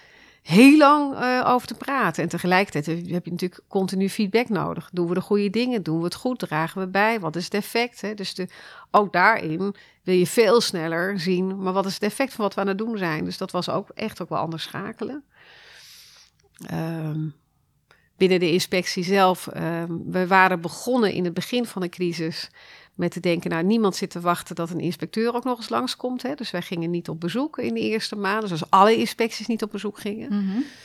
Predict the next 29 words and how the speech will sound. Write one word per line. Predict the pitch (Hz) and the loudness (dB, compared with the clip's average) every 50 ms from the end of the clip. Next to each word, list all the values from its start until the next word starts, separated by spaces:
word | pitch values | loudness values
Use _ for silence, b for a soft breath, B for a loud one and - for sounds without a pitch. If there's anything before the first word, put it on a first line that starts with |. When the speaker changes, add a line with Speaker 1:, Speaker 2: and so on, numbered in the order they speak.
| B B B B B B B B B B B B _ | B B B B B B B B B B B B _
Speaker 1:
En | - 190 190 | -2 0 2
in | 180 180 | 2 4
de | 175 170 | 2 4
zomermaanden | 170 180 185 220 226 220 190 185 170 165 165 170 170 170 | 6 8 8 8 8 6 4 4 4 4 2 2 2 2
eigenlijk, | 170 185 170 - - - - | 2 2 0 -4 -10 -10 -6
nou | 208 196 160 | -4 -4 -4
ja, | - - - _ _ _ | -4 -6 -8 _ _ _
vrij | _ - - 170 180 180 175 | _ -6 -2 0 0 0 2
rap | 180 196 202 196 - - - - | 4 4 4 4 2 -2 -10 -14
kregen | - - - 190 185 - - | -8 -4 -2 -2 -2 -2 -4
we | 185 - | -4 -2
toch | - 233 220 - | 0 0 0 -2
wat | 208 175 - | -4 -6 -4
commentaar | - 175 156 170 175 - 262 285 262 214 165 | -2 -2 -2 -2 -2 -2 -2 0 0 0 0
uit | 165 165 156 | -2 -2 -4
het | 175 - | -8 -8
veld. | - - 151 156 175 180 - | -6 -4 -4 -2 -4 -4 -4
"Ja, | - - 175 | -4 -4 -2
waar | 165 165 160 | -2 -2 -2
waren | 202 247 302 339 311 294 262 | -2 -2 0 0 0 0 0
jullie?" | 240 214 180 165 151 151 - _ _ b b b b b b b b b | 0 0 0 -2 -4 -6 -8 _ _ b b b b b b b b b
Ehm, | - 165 165 147 156 170 147 180 | -12 -8 -6 -6 -6 -6 -6 -6
bijvoorbeeld | 185 190 214 233 240 202 180 - | -6 -2 0 0 0 0 -2 -4
van | - 170 160 | -4 -4 -4
een | 160 | -4
patiëntenfederatie | - 156 - - 208 226 254 240 - - 160 143 147 151 143 143 135 131 123 - - - 190 | -4 -4 -4 -4 -4 -4 -6 -6 -6 -6 -4 -4 -4 -6 -8 -8 -8 -8 -8 -8 -8 -8 -8
die | 170 165 160 | -6 -6 -6
zei, | - 160 147 151 | -6 -6 -6 -4
"Ja, | 160 151 147 - | -4 -4 -6 -8